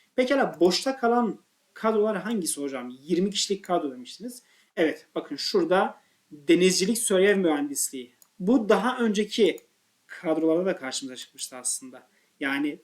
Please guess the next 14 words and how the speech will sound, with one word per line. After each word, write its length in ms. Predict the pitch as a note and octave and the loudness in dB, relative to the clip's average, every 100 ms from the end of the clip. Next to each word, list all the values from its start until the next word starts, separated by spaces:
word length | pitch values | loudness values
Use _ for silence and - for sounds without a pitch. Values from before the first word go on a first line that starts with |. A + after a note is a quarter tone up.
| _ | _
buraya 440 | E3 F#3+ F#3+ F#3 | 4 6 8 6
başvuru 400 | F3 E3+ - E3+ | 2 -2 -4 0
yapmayan 520 | F3+ F#3+ F#3+ E3+ D#3+ D#3+ | 0 0 0 0 2 0
kişiler 500 | - - A#3 C4+ - _ _ _ _ _ _ _ _ | -2 2 4 2 -2 _ _ _ _ _ _ _ _
maalesef 640 | D#3+ E3 D3+ - C4 B3+ _ | 0 2 2 2 2 0 _
boşta 460 | D#3+ D#3 D#3 - D#3+ | -2 2 2 0 -4
kalmış. 340 | C3 C3 B2+ | -6 -14 -6
Yani 200 | D#3+ E3+ | 0 4
buraya 260 | F#3+ F#3+ F3+ | 6 6 4
herhangi 600 | F3+ F3 E3 G#3+ C#4+ C4+ | 2 2 4 6 8 8
bir 100 | B3+ | 6
puanla 380 | B3 A#3+ A#3+ G#3+ | 6 6 6 8
başvuru 360 | A#3 A#3 G#3+ | 6 4 4
yapsa 460 | G#3+ G#3 - E4+ | 4 4 2 0